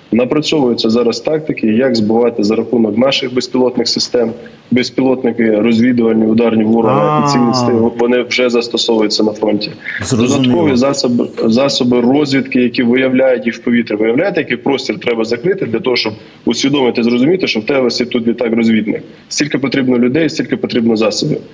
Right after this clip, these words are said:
Speaker 1: Тому, друзі, тут не можна казати про, там, недбайливе ставлення або про те, що сили оборони не виконали свої завдання.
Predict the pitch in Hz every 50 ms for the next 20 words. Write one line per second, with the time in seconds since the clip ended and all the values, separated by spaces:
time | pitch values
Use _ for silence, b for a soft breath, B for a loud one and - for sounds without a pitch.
0 | B B B B B B - - 131 131 143 139 127 123 139 143 139 120 110 101
1 | - - 135 131 139 147 160 156 143 123 113 104 - - 113 117 113 104 - -
2 | - - - 107 104 - - B B B B - - 95 101 101 110 117 117 120
3 | 131 139 147 165 175 165 160 147 - - - 113 117 110 107 101 98 101 101 98
4 | 104 107 104 - - 104 104 120 127 120 - 127 117 - 143 143 - - - 127
5 | 117 - - - 131 135 131 131 135 139 147 143 139 135 131 131 135 131 - 135
6 | 123 123 123 120 - 127 123 113 120 120 117 117 110 101 90